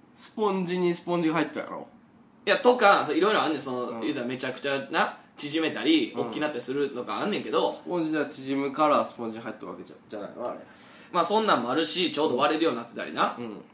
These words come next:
Speaker 1: 赤いスポンジやろ。よう見るな、
Speaker 2: そうそうそうそう。
Speaker 1: テレビで。うん。
Speaker 2: っていうのは、現実世界でさ、
Speaker 1: うん。
Speaker 2: そんなスポンジ見たことないやん。赤の、あの丸のスポンジ。
Speaker 1: うん。
Speaker 2: っていうこと自体がおかしいやん、まず。
Speaker 1: まあな。
Speaker 2: うん。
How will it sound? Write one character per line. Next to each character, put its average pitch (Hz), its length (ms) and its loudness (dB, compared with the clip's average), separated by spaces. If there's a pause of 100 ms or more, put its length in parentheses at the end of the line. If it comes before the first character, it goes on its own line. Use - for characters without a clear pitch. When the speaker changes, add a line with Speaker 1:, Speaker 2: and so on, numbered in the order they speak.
(240)
Speaker 1:
赤 143 320 -2
い - 60 -8
ス - 100 -18
ポ 113 120 -10
ン 110 80 -10
ジ 113 60 -8
や 98 60 -6
ろ。 104 140 -4
よ 120 180 -2
う 107 40 -8
見 110 100 -8
る 113 80 -6
な、 127 80 0
Speaker 2:
そ 143 100 2
う 127 40 -2
そ 127 100 0
う 104 40 -2
そ - 100 -4
う - 40 -4
そ - 180 -10
う。 - 40 -12
Speaker 1:
テ 117 60 -10
レ - 0 -
ビ - 20 -8
で。 - 0 -
う 113 40 -8
ん。 110 40 -8
Speaker 2:
っ - 40 -10
て 277 80 0
い 311 80 6
う 349 120 8
の 160 100 4
は、 151 340 2
現 254 260 2
実 247 120 -2
世 359 220 0
界 170 200 6
で 113 80 -6
さ、 - 320 -4
Speaker 1:
う 123 40 -12
ん。 107 180 -8 (140)
Speaker 2:
そ 302 200 4
ん 349 100 6
な 453 100 8
ス 330 140 -2
ポ 277 100 4
ン 254 60 8
ジ 214 140 2
見 247 120 4
た 440 140 8
こ 453 120 8
と 427 100 8
な - 120 4
い 123 60 0
や 113 100 -2
ん。 - 60 -14 (960)
赤 196 320 8
の、 143 160 4
あ 160 60 6
の - 100 4
丸 160 260 8
の 175 120 6
ス - 80 -6
ポ 127 140 -2
ン 127 80 0
ジ。 117 320 -6
Speaker 1:
う 123 60 -8
ん。 110 120 -6
Speaker 2:
っ - 20 -12 (460)
て 311 100 6
い 330 120 10
う 359 180 8
こ 349 100 -2
と 233 180 2
自 226 140 -4
体 131 200 2
が - 140 0
お - 60 -4
か 165 120 0
し - 120 -4
い 107 60 -4
や 80 60 -10
ん、 104 60 -8
ま - 120 -8
ず。 - 140 -14 (220)
Speaker 1:
ま 117 280 -6
あ 113 40 -8
な。 196 120 -8 (140)
Speaker 2:
う 120 100 -6
ん。 101 100 -8